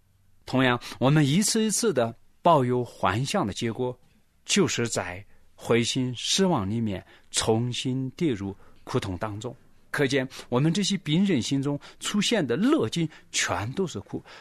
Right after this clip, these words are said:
始终被坏苦缠绕着、控制着，无法摆脱，不断不断的在苦乐两极大转转，是多么悲苦啊！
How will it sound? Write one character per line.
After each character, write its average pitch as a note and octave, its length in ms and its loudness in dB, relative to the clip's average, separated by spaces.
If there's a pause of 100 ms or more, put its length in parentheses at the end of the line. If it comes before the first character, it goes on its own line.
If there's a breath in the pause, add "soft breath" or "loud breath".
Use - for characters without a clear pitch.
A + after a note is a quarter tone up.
始 - 400 4
终 G3 240 2
被 G2 380 -6 (220 soft breath)
坏 A2 520 -4
苦 B2+ 240 -6
缠 A#2 240 -4
绕 F#2+ 200 -8
着、 A2 240 -8 (240 soft breath)
控 F#3 300 0
制 A#2 120 -4
着， B2 220 -4 (200 loud breath)
无 A#2+ 200 0
法 A#2 220 -4
摆 - 200 -8
脱， - 180 -12 (140 soft breath)
不 C4 120 -4
断 A3+ 180 4
不 G#3+ 100 -4
断 G3+ 220 0
的 G#2 80 -4
在 B2 260 -2 (280 loud breath)
苦 - 220 -2
乐 G#2 300 0 (140)
两 G#2+ 420 -2
极 A#2+ 140 -6
大 - 220 -4
转 G2+ 260 -6
转， - 160 -10 (380 soft breath)
是 - 180 -4
多 G3 260 -2
么 A2 260 -2
悲 G2 240 -6
苦 - 200 -12
啊！ - 240 -16